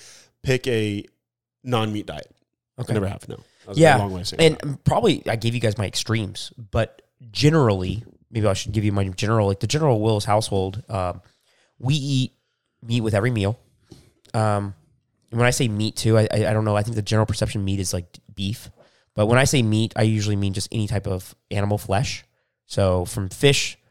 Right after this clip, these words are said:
Speaker 2: to beef to pork to chicken. Is that all right to say? Or
Speaker 1: Uh,
Speaker 2: do you
Speaker 1: in, in the Jones household, I'd say for breakfast, traditionally, ironically enough, now that I just, uh, went a very long way of saying about our, our,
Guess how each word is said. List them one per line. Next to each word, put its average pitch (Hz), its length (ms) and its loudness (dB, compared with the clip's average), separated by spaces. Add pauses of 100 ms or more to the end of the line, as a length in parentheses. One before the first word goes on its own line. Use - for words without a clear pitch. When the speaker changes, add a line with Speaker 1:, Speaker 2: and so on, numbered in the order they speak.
(240)
Speaker 2:
to 113 80 -8
beef 123 380 2
to 104 80 -6
pork 110 420 4
to - 80 0
chicken. 143 400 0 (640)
Is 110 200 2
that 117 100 8
all 113 100 8
right 113 360 4
to 110 80 -2
say? 110 340 2 (840)
Or 131 80 8
Speaker 1:
Uh, 165 80 6
Speaker 2:
do 120 80 4
you 165 180 6
Speaker 1:
in, 175 140 4
in 160 140 2
the 147 60 4
Jones 147 220 6
household, 165 300 2
I'd 123 160 2
say 175 120 2
for 160 140 0
breakfast, 117 640 0 (380)
traditionally, 139 720 2 (260)
ironically 107 400 0
enough, 98 200 -2
now 101 120 -2
that 98 100 -2
I 98 60 -4
just, 92 260 -4
uh, 92 320 -6 (800)
went 107 160 -4
a 95 60 -4
very 95 160 -4
long 92 340 -6
way 92 160 -8
of 90 100 -10
saying 92 200 -8
about 87 180 -12
our, 90 80 -10
our, 82 520 -14